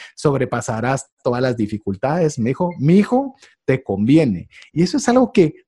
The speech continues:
¿por qué le hago esta referencia? Para mí, mi abuelita fue exageradamente especial.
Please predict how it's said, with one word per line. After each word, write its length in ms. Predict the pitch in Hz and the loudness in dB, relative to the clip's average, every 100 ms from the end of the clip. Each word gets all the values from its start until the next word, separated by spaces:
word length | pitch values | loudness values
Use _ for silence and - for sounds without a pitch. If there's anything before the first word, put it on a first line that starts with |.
| - | -2
¿por 160 | 147 | -2
qué 120 | - 202 | 2 4
le 160 | 220 | 6
hago 220 | 214 226 | 6 6
esta 300 | 220 _ - | 4 _ -4
referencia? 460 | 143 143 135 175 190 | -2 0 2 2 0
Para 140 | 151 131 | -2 -2
mí, 100 | 147 | -2
mi 140 | 165 | -2
abuelita 420 | 147 107 131 - | 0 0 -2 -8
fue 360 | 131 156 151 - _ - | -6 -4 -4 -6 _ -12
exageradamente 1000 | 110 - 117 113 139 135 135 139 - 135 | -10 -8 -6 -2 0 0 -2 -4 -4 -6
especial. 800 | - _ - - - 127 160 | -6 _ -16 -12 -4 -2 -2